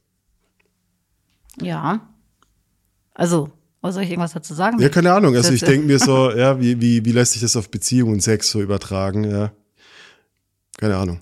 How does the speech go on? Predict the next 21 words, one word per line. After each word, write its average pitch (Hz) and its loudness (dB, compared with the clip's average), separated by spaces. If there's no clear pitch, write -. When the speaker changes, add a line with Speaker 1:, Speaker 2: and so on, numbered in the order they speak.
Speaker 2:
Manchmal 104 -2
mehr, 107 2
manchmal 107 -2
weniger. 98 -4
Der 98 -6
Klassiker, 131 0
so 143 4
wie 120 2
ich 120 -4
bin, 110 -2
bin 98 -2
ich 87 -6
nicht 92 -10
okay. 107 -8
Speaker 1:
Mhm. 156 -8
Speaker 2:
So, 110 -4
das 135 2
ist, 147 -4
glaub 135 0
ich, 127 -4
dieses, 117 0